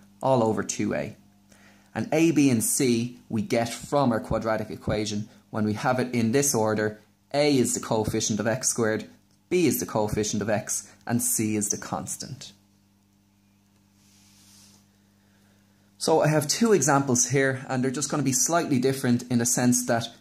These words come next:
the first example, I'm gonna give the answer correct to three decimal places, and in the second example, I'm gonna give the answer in surd form. You can be asked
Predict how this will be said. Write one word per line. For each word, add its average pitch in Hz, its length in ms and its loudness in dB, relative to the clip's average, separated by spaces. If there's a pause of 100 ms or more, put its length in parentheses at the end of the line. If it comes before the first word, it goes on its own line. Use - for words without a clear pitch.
the 123 80 -6
first 185 420 0
example, 123 600 2 (100)
I'm 120 140 0
gonna 117 200 2
give 110 180 0
the 113 100 2
answer 117 300 0
correct - 440 -6
to 120 120 -2
three 110 320 -2
decimal 110 280 -4
places, 123 640 -2 (320)
and 120 200 0
in 117 80 0
the 117 40 -2
second 143 520 2
example, 117 560 0 (100)
I'm 113 140 -2
gonna 117 200 2
give 107 220 0
the 113 180 0
answer 110 360 -2
in 208 180 -4
surd 110 480 0
form. 107 480 -2 (240)
You 135 80 -2
can 135 140 2
be 139 120 2
asked 135 380 2